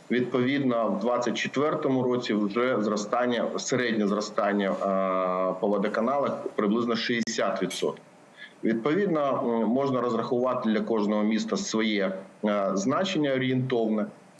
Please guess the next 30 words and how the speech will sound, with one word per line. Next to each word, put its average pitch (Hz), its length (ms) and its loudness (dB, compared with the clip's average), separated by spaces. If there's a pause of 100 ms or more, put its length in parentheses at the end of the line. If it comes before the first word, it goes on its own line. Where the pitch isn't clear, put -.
(120)
І 117 480 2
хочу 147 440 0
просто 131 360 0
відмітити, 131 640 0
що 117 320 0
зростання 120 480 0
в 113 60 -2
двадцять 117 300 -2
третьому 117 380 2
році 123 380 0 (140)
на, 107 400 0 (400)
е, 101 200 2
сім'ю 123 400 0
з 127 60 -2
трьох 117 320 0
осіб 170 360 -2 (220)
було 117 240 2
б 101 60 -4
в - 40 -8
середньому 120 580 0 (100)
приблизно 127 400 2
шістдесят 107 460 0
гривень. 92 300 0 (100)
Ну, 139 100 2
тобто 131 320 0
на 123 260 0
одну 123 340 0
особу 135 440 0
двадцять 113 420 0
гривень. 98 380 0